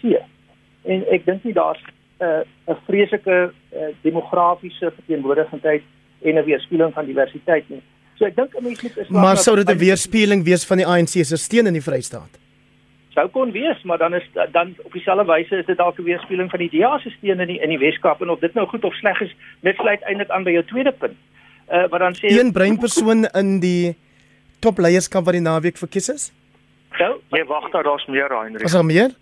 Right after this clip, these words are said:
Speaker 2: Die addisionele
Speaker 3: Ja.
Speaker 2: lede, sê jy?
Speaker 3: Ek sal gou tel, ja.
Speaker 2: Okay, Erwin, jy kan
Speaker 3: Ja.
Speaker 2: gerus voorgaan, laat, laat Jan Jan tel.
Speaker 1: So, so, so dit sluit dan aan by, by, by die, by die, by die, by die punt wat, wat, wat, wat jy,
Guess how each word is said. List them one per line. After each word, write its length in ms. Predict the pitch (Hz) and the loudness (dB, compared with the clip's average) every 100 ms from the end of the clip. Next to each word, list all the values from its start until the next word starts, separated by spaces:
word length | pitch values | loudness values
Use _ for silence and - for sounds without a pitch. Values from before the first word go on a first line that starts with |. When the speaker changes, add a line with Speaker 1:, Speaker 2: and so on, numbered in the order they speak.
| _ _ | _ _
Speaker 2:
Die 120 | - 202 | 0 2
addisionele 460 | 175 190 185 196 | 2 2 4 4
Speaker 3:
Ja. 60 | 196 | 4
Speaker 2:
lede, 220 | 180 170 | 2 0
sê 160 | 151 165 | -2 -4
jy? 260 | 139 113 110 | -4 -6 -4
Speaker 3:
Ek 160 | 143 | -4
sal 240 | - 170 156 | -4 -4 -4
gou 240 | - 156 - | -4 -6 -4
tel, 280 | 135 113 117 | -4 -4 -4
ja. 200 | 127 120 - _ - | -2 -4 -6 _ -2
Speaker 2:
Okay, 300 | 196 202 190 | 2 2 2
Erwin, 220 | 208 220 | 2 2
jy 80 | 214 | 2
kan 120 | 220 | 2
Speaker 3:
Ja. 40 | 208 | 2
Speaker 2:
gerus 220 | 214 277 | 2 2
voorgaan, 300 | - 208 202 | 2 2 2
laat, 200 | 190 160 | 0 2
laat 180 | 180 160 | 0 2
Jan 160 | 165 | 2
Jan 160 | 170 170 | 2 0
tel. 180 | 180 196 | 0 0
Speaker 1:
So, 80 | - | -2
so, 160 | - 277 | -2 -4
so 160 | - 254 | -2 -6
dit 160 | 202 214 | -4 -4
sluit 240 | 247 247 | -2 0
dan 180 | 254 247 | 0 -2
aan 220 | 196 202 233 | -2 -2 -2
by, 180 | 208 196 | -4 -6
by, 100 | - 190 | -10 -6
by 100 | 185 | -6
die, 140 | 185 - | -6 -8
by 100 | 185 | -8
die, 120 | 185 | -6
by 80 | - | -8
die, 100 | 175 | -8
by 100 | 170 | -6
die 80 | 180 | -4
punt 200 | - 208 | -2 -2
wat, 160 | 208 185 - | 0 -4 -4
wat, 640 | - 165 170 156 151 156 165 | -12 -4 -2 -4 -2 -2 0
wat, 200 | 170 165 | -4 -4
wat 160 | 160 | -6
jy, 120 | 156 | -8